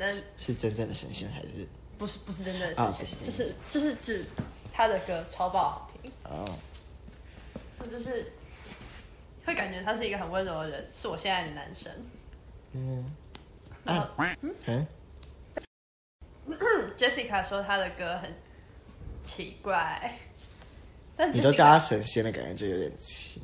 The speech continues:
Speaker 2: 怪。
Speaker 1: Jessica 没有，他，他的歌超好听，就是超喜欢，一整个就是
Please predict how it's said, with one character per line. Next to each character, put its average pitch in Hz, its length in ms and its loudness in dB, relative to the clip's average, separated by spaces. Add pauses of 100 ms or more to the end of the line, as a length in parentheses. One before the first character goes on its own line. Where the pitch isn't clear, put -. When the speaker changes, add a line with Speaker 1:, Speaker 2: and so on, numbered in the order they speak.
(200)
Speaker 2:
怪。 - 100 -10
Speaker 1:
Jessica - 460 -14
没 247 80 0
有， 392 60 8
他， 370 360 12 (340)
他 453 240 8
的 - 80 -2
歌 392 240 2
超 381 220 2
好 311 220 2
听， 320 280 -6
就 359 80 -4
是 339 100 -6 (180)
超 311 180 8
喜 202 200 -2
欢， 196 320 4
一 233 60 -8
整 208 120 -4
个 165 100 -4
就 180 100 -8
是 202 160 -6